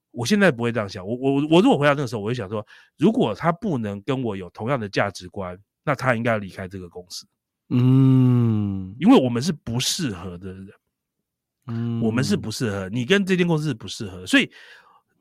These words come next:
Speaker 1: 福-，我们在讲运动球队，哎，运-，那个福哥，因为福哥是喜欢棒球还是篮球？还是都喜欢？
Speaker 2: 篮球，篮球，篮球，篮球，
Speaker 1: 篮球。
Speaker 2: 篮球，篮球。
Speaker 1: 你去看篮球哈，很多，很多球队，他们都要做大破大立，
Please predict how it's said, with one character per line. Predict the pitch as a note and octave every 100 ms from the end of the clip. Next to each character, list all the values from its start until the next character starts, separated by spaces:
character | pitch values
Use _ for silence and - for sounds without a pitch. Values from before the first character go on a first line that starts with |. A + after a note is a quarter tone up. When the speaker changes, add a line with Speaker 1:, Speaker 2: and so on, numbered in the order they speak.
| -
Speaker 1:
福-， | F3 G3
我 | C3+
们 | C#3 F3+
在 | G3+
讲 | C#3 A2
运 | G3 F3
动 | B2+
球 | A2 G2+
队， | A#2 G#2 D3
哎， |
运-， | F3 A3 -
那 | F#3+
个 | D3+
福 | A#2
哥， | D3+ F#3
因 | G3
为 | F3+ C#3+ -
福 | - F3
哥 | A#3
是 | A3 E3
喜 |
欢 | C3 A#2
棒 | F3+ B2+
球 | B2
还 | A2+
是 | B2+
篮 | F#2 F#2+
球？ | F#2+
还 | F#2+
是 | A#2+
都 | D3+
喜 | B2 G#2
欢？ |
Speaker 2:
篮 | A#2+
球， |
篮 |
球， | G2+
篮 | F#2+
球， | F#2 _ -
篮 | B2
球， | B2+
Speaker 1:
篮 | B2+
球。 | G2 -
Speaker 2:
篮 | G#2+ G2+
球， | G#2+ - -
篮 | A2+
球。 | A#2+
Speaker 1:
你 |
去 | A#3
看 | D#4+ G3+ A2 A#2+
篮 | B2+ G3+
球 | C#3 G#2+ G#2
哈， | G2 - -
很 | A#2
多， | E3 G3 G3 _ _ - _ _ _
很 | C3
多 | C#3 A#3+
球 | - A2+
队， | A#2 D3 G#2+ _ _ _ _ _
他 | C4
们 | C4+
都 | F3+
要 | F3
做 | F3+ C3+
大 | C#3 C3
破 | C#3 G#2
大 | A2 F#2
立， | F#2+